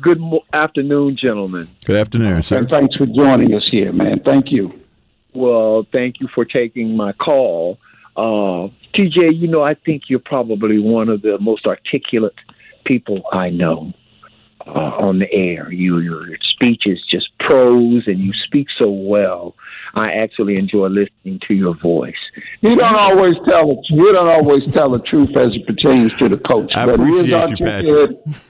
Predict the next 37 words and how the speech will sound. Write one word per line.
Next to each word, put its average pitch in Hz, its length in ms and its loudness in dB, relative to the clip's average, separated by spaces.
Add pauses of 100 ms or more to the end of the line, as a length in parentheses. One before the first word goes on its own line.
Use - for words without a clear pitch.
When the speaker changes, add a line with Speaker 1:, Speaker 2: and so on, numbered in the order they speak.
(140)
Speaker 3:
He, - 120 0
he 320 600 2
Speaker 2:
Thank 170 140 2
you. 196 260 6
Speaker 3:
is 156 100 -2
articulate. 165 1000 0
Okay, 110 460 2 (180)
go 123 140 2
ahead. 110 200 -2
Speaker 1:
Yeah, 117 280 2
he 151 60 4
is 139 180 4 (120)
very 143 280 4
much 139 320 0
so. 117 180 -2
But 123 140 -2
I 156 100 -4
have 254 180 -2
a 147 80 0
problem 123 580 -4
with 110 200 -6
moderates. 92 540 -4 (840)
And 120 240 0
I 123 120 -4
heard 202 420 -2
you 160 540 2
a 139 120 0
few 156 140 2
minutes 143 360 -2
ago 95 440 -2 (380)
talk 139 240 0
about 107 320 -4
that 107 120 -4
we 120 160 2
don't 110 280 -4
need 107 420 2
to 101 260 0